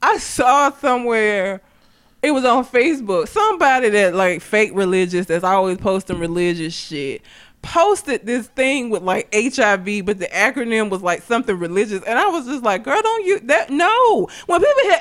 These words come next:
H I V, they not thinking heavenly, whatever the fuck. They're thinking he, the, the, you got the package. Don't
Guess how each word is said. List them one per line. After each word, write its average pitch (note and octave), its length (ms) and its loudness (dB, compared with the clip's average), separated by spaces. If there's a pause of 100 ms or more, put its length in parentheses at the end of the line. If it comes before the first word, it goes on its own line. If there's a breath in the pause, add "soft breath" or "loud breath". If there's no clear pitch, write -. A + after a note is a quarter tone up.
H G#4 180 2
I D#4 140 4
V, D#4+ 220 2
they C#4 140 4
not E4+ 280 0
thinking E4 260 0
heavenly, B3 680 0
whatever A3 420 2
the G3 100 -4
fuck. E3 420 -2 (300 loud breath)
They're C#4 200 4
thinking D#4 560 0
he, C4 220 -2
the, C4 220 2 (500)
the, A#3 160 2
you C#4 100 0
got C4+ 280 0
the A3 60 -2
package. A3 600 -4
Don't E4+ 400 0